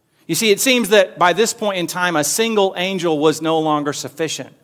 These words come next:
So God sends the multitude of the heavenly host to deliver this news.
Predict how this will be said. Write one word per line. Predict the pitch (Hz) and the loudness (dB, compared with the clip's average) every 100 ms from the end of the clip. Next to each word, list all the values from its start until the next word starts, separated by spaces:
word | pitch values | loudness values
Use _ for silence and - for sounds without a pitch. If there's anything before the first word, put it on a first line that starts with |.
| _ _ _ _ _ - | _ _ _ _ _ -8
So | 160 143 | -4 0
God | 175 185 160 | 4 4 2
sends | - 190 180 165 156 - _ _ - | -2 0 0 0 -2 -8 _ _ -6
the | 151 | -2
multitude | 151 151 170 208 196 175 170 156 127 120 | 0 2 2 2 -2 -6 -6 -6 -4 -4
of | 117 | -4
the | 123 | -4
heavenly | 131 143 135 123 | -2 -2 -2 -6
host | 120 135 110 101 - - - _ _ _ _ _ _ | -6 -6 -6 -12 -14 -16 -20 _ _ _ _ _ _
to | 156 | -4
deliver | 147 147 151 143 | 0 2 4 2
this | 135 147 - | 0 -2 -4
news. | 127 110 110 110 | -6 -8 -10 -12